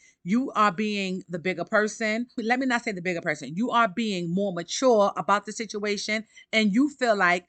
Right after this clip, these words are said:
we can agree to disagree and move on, and we can leave it at that. But that individual is still holding on to that situation. There's nothing you can do about that. All you can do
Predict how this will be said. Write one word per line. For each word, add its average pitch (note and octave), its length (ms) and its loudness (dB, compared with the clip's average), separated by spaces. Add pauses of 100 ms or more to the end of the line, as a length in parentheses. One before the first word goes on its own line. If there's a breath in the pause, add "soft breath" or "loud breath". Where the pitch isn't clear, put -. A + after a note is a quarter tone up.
(200)
we C4+ 160 6
can E4+ 160 0
agree A#3+ 260 -4
to A3 100 -4
disagree G#3 580 -6
and F#3 140 -4
move F#3+ 180 -4
on, G3+ 320 -4
and F3 140 -4
we F3+ 100 -4
can F#3 140 -6
leave E3 160 -4
it D3 80 -4
at C3+ 220 -2
that. D3 240 0 (340 soft breath)
But G#3 160 -4
that C#4 260 4
individual G#3+ 680 -4
is F#3+ 180 -2
still G#3+ 680 2 (840)
holding A3+ 380 4
on A#3+ 160 0
to B3 120 -4
that G#3+ 200 2
situation. G#3+ 680 -4
There's G3 180 -2
nothing F#3+ 260 -4
you F3+ 80 -6
can F#3 140 -6
do F3+ 100 0
about D#3 280 -2
that. B2+ 220 -10
All B3+ 200 0
you E4 100 2
can C#4 240 -4
do C4+ 300 -2